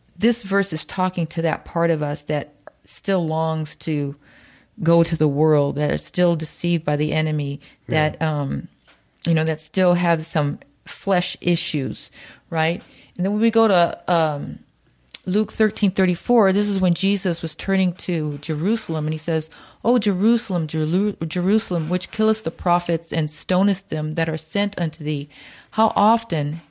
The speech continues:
Speaker 1: would I have gathered thy children together as a hen doth gather her bro-, brood under her wings, and he would not." See, there's some parts of us that we still haven't submitted to God.
Speaker 2: Yeah.
Speaker 1: And these are the parts that he's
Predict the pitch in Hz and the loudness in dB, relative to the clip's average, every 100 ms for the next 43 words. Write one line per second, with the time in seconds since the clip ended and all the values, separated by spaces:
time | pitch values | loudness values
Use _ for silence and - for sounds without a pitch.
0 | - 180 190 180 175 160 170 185 202 170 | -2 2 2 2 -2 0 2 2 2 2
1 | 170 170 - 190 196 175 160 160 160 160 | 0 0 -2 0 0 0 -2 0 0 0
2 | 170 165 156 151 180 175 147 151 - - | 0 -2 -2 0 0 0 -2 -6 -16 -8
3 | - 165 - 180 170 170 170 160 - 165 | -2 -2 0 2 2 2 0 -4 0 2
4 | 165 - - 170 175 175 170 160 156 156 | 2 0 -6 -2 0 0 -2 -4 -4 -4
5 | 147 175 160 147 - - - 160 165 156 | -2 -2 -2 -6 -12 -14 -6 -2 -2 -2
6 | 151 160 175 160 - - - - - 233 | -2 0 2 0 -4 -16 -20 -10 2 6
7 | 226 226 262 294 254 - 226 254 254 170 | 6 4 4 4 2 4 4 4 4 4
8 | 156 160 - 170 175 180 - 220 202 202 | 4 4 2 2 2 2 2 2 4 2
9 | 185 175 - 170 165 160 - 147 151 151 | 2 0 0 2 2 0 -4 -4 -2 -2
10 | 139 - _ 117 107 104 160 170 202 233 | -2 -6 _ -12 -12 -8 0 2 4 4
11 | 233 220 - 175 175 - - - - - | 2 2 2 2 2 -2 -20 -20 -20 -20
12 | - - 175 - 196 196 180 - | -8 -2 -2 0 0 0 -2 -8